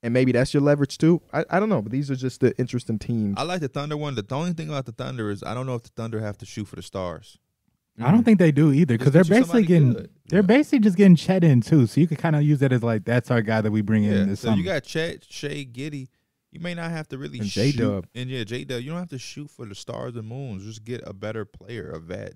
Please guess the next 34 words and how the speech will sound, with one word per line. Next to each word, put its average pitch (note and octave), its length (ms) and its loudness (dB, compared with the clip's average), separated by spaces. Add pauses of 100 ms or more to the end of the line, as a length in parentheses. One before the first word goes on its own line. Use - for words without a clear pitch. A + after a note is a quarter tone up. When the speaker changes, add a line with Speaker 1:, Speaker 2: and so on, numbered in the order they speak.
Speaker 2:
somebody F#2 320 -18
that - 100 -16
fit. - 440 -18
Speaker 1:
Somebody A#2+ 300 -2
to A2 100 -2
take - 240 -6
the - 80 -4
Lou A2+ 160 0
Dort A2+ 280 2
minutes. G2 220 -2
Speaker 3:
Go - 60 4
Speaker 1:
No B2+ 60 6
Speaker 3:
to, C3 100 6
Speaker 1:
disrespect C#3+ 400 6
Speaker 3:
okay, - 0 -
Speaker 1:
to G#2+ 80 -4 (100)
Lou - 20 -4
Speaker 3:
go G#2+ 160 2
Speaker 1:
Dort, C#3+ 120 4
Speaker 3:
to C#3+ 60 -4 (100)
Speaker 1:
but - 100 -12 (720)
Speaker 3:
the A2 80 -16
Boston G#2 380 -6
Celtics B2+ 440 -6
route. F2 220 -10 (1300)
Speaker 1:
And G#2 100 -4
what's G#2 160 -4
that? F#2 220 -6 (580)
Speaker 3:
Don't G#2+ 220 -2
bring A2+ 160 4
in G#2 100 2
a F#2+ 60 -4
Kyrie. F#2+ 480 -6 (280)
Speaker 1:
Mm. A#2 440 -20